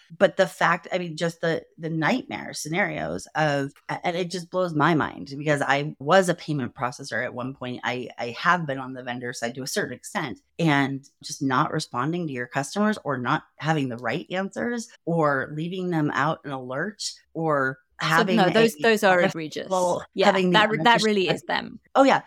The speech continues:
Speaker 1: Having the unofficial reputation that, you know, when any company switches to your fraud tool, that they will be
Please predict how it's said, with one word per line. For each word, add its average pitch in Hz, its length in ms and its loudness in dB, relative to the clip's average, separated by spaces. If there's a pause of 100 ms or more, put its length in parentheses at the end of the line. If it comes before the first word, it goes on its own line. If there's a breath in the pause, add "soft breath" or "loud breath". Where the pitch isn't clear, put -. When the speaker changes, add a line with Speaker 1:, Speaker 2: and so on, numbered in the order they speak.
(200 soft breath)
Speaker 1:
Having 226 200 6
the 202 80 4
unofficial 170 380 2
reputation 165 800 2
that, 139 240 2 (140 soft breath)
you 135 120 -6
know, 127 80 -2
when 139 300 0 (100)
any 147 320 2
company 156 540 -2
switches 156 580 -8
to 131 420 -8 (120)
your 135 500 -4
fraud 127 300 -2
tool, 170 480 0
that 131 200 -2
they 131 120 -2
will 135 240 -2
be 123 360 -6